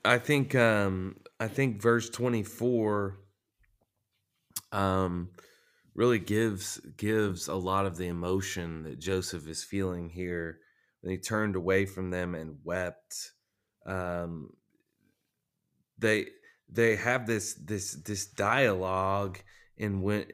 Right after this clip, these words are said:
in which they're, they're speaking in Hebrew and <clears throat> in, um, um, they're, they recall what happened.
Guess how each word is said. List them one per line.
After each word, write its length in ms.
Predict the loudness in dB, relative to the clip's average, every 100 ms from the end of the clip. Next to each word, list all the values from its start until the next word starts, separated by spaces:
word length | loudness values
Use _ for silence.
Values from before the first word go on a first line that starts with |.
| -4
in 200 | -2 2
which 300 | 0 0 0
they're, 280 | 2 2 0
they're 200 | -2 -2
speaking 640 | -2 0 -2 -2 -2 0
in 140 | -2 -4
Hebrew 800 | -6 -4 -2 0 0 0 -4 -8 _ _ _ _ 0
and 760 | 2 4 6 4 4 2 -2 -4 2
<clears throat> 520 | 4 4 0 -6 -4
in, 560 | 0 2 2 2 -2 -4 -10 _ _ -8
um, 560 | -2 0 0 -2 -6 -12 _ _ _ _ _ _ _ _ _ _ _ _ _ _ _ _ _ _
um, 640 | -2 0 2 -2 -6 -10 -16 _ -20 _ _ _ _ _ _ _ _ _ _ _ _ _ _ -20 _ -20 -18 -16 -4
they're, 360 | 6 8 8
they 180 | 6 2
recall 720 | 4 2 0 0 4 4 4 2
what 180 | 0
happened. 680 | -2 0 0 0 -8 -12 -16